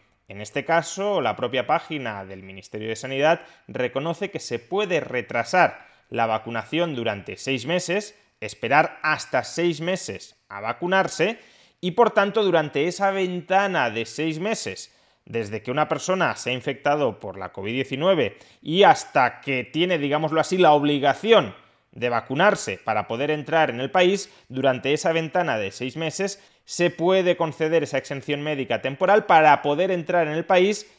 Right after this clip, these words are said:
sin estar vacunado. Esa es precisamente la vía procedimental que explora Djokovic para tratar de entrar en Australia sin estar vacunado, conseguir una exención médica. Y el pasado cuatro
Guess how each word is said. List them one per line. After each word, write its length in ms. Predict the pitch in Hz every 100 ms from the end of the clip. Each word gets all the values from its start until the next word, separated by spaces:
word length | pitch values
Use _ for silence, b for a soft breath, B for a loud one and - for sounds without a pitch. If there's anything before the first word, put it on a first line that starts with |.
| b
sin 280 | - 139 131
estar 300 | - 139 135
vacunado. 540 | 120 165 104 90 82 _ _ _ -
Esa 320 | 180 175 208
es 100 | 202
precisamente 800 | - 147 - 156 160 160 160 165
la 160 | 131 117
vía 280 | 135 160
procedimental 840 | 123 113 107 104 101 101 117 131 135
que 100 | 110
explora 520 | - - 123 123 123
Djokovic 580 | 120 147 127 120 135 -
para 260 | 143 156
tratar 640 | - 131 107 139 139 131 b b b
de 160 | 117 127
entrar 360 | 110 123 131
en 140 | 120 107
Australia 640 | 107 - 165 139 131 147
sin 320 | - 131 135
estar 400 | 131 - 101 98
vacunado, 560 | 104 101 170 202 107 85 b b -
conseguir 640 | 214 - 180 147 151 -
una 240 | 139 143 135
exención 640 | 127 113 104 - 110 107
médica. 520 | 117 120 92 82 - _ b b b
Y 120 | 113
el 100 | 107
pasado 600 | 107 110 151 160 135 90 - -
cuatro 520 | 104 110 - 87